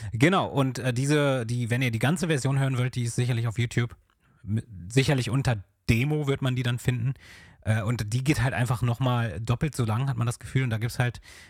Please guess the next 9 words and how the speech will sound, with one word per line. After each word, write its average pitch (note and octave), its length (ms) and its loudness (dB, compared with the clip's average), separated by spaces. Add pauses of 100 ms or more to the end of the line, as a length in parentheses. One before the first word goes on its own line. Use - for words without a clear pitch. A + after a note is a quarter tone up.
einfach A#2+ 400 0
eine C3+ 180 0 (120)
zweite A#2+ 280 0
Strophe, C3 480 -2 (480)
die B2+ 120 2
man C3+ 340 0
so A#2+ 260 0
nicht D#3 180 -2
kennt. C3 360 -2